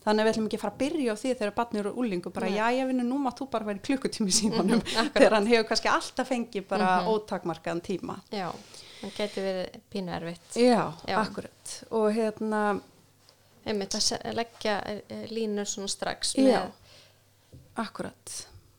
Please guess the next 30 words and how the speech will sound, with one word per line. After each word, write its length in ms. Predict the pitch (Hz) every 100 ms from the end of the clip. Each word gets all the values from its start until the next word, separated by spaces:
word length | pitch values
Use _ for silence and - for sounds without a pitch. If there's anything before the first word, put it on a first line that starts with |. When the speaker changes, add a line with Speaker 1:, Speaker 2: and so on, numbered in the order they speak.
| -
Speaker 2:
Ok. 60 | 208
Speaker 1:
Um, 480 | 208 202 196 190 -
Speaker 2:
Mhm. 500 | 208 202 175 160 208 - -
Og 100 | 220
þá 240 | 247 262
svona, 480 | 262 - 262 254 226 - _ _ _ _ _ _ - _ _ - -
eh, 220 | - -
sko, 220 | - -
mörgum 400 | 240 247 254 269
finnst 300 | 247 262 254
erfitt 480 | - 254 254 240 220
með 200 | 240 240 240 - 226
þessa, 300 | - 233 226 220
einmitt, 220 | 214 214
tölvuleiki 500 | 240 240 220 208 208
sem 140 | 220
komst 320 | - 233 220 214
inn 80 | 196
áðan, 300 | 196 185 190
svo 140 | 214
farið 300 | - 220 233
á 100 | 196
Speaker 1:
Mhm. 120 | 202
Speaker 2:
annað 80 | 196
heimil 420 | 208 202 202 196
og 60 | 196
spila 380 | - 214 202 196
þar 420 | - 196 196 190
og 60 | 190
svona. 320 | - 202